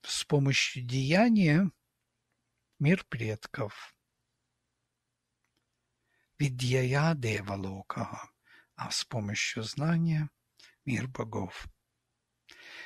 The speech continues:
С помощью деяния мир предков завоёвывается, с помощью, э, знания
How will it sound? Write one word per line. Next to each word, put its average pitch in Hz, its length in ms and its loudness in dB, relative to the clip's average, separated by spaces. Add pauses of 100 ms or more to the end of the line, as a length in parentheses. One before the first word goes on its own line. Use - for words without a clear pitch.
С - 100 -8
помощью 160 500 4
деяния 135 540 2
мир 117 280 0
предков 214 500 2
завоёвывается, 180 1000 2
с - 140 -6
помощью, 117 840 -2 (520)
э, 127 200 -4
знания 143 920 4